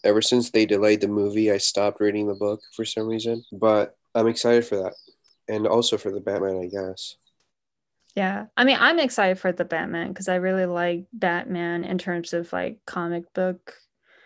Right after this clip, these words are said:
Speaker 1: Mm.
Speaker 2: stories. I wasn't a big fan of Marvel comics. I was more into D C comics. So that's why I like Batman.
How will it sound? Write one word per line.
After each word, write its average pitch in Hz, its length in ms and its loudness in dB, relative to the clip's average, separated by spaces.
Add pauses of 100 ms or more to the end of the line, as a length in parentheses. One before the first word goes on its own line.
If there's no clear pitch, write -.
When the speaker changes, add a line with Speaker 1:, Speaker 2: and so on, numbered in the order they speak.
(140)
Speaker 1:
Mm. 107 300 -4
Speaker 2:
stories. 190 760 -2 (160)
I 220 140 6
wasn't 311 360 2
a 254 60 2
big 226 220 2
fan 208 320 -2
of 190 280 -2
Marvel 190 460 0
comics. 214 920 -6
I 175 120 -4
was 180 180 -2
more 180 220 -2
into 175 340 -4 (200)
D 175 120 -4
C 175 220 -6
comics. 196 520 -6
So 185 60 0
that's 180 240 -4
why 170 220 -4
I 175 40 -2
like 170 300 -4 (120)
Batman. 180 520 -2